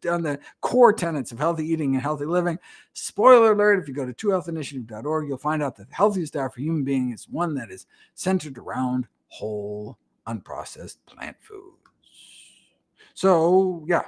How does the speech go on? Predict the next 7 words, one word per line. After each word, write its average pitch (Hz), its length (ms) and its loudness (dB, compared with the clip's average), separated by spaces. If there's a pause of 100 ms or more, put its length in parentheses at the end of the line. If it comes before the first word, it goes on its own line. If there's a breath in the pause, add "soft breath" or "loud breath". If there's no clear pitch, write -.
(140)
anyway. 131 260 -6 (380)
All 170 180 4
right. 120 420 -2 (1200 soft breath)
Whew. 170 1120 8 (920 loud breath)
Um, 165 460 0
bum, 147 180 -8
bum, 151 140 -18